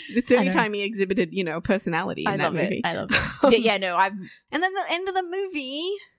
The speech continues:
Speaker 1: has a quotation where the full stop is on the wrong side of the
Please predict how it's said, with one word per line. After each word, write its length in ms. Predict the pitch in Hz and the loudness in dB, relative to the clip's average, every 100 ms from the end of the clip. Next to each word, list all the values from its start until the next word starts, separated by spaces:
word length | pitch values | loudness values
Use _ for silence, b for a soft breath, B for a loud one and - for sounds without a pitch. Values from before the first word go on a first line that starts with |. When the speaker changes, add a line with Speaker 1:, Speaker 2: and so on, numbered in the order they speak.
| _ b b b | _ b b b
Speaker 1:
has 260 | - 339 302 | 0 0 0
a 80 | |
quotation 1000 | 302 - 311 320 320 320 - 254 233 294 370 B _ | -4 -2 0 2 2 0 0 -2 -2 -6 -10 B _
where 280 | 247 294 285 | 4 4 2
the 100 | 269 | -8
full 260 | - 302 | -2 -2
stop 260 | 294 320 302 | 2 2 2
is 100 | 269 | -2
on 120 | 277 | -2
the 100 | 269 | 2
wrong 220 | 269 285 | 2 0
side 280 | 302 294 294 | -2 -2 -2
of 60 | 285 | -4
the 100 | 285 | -4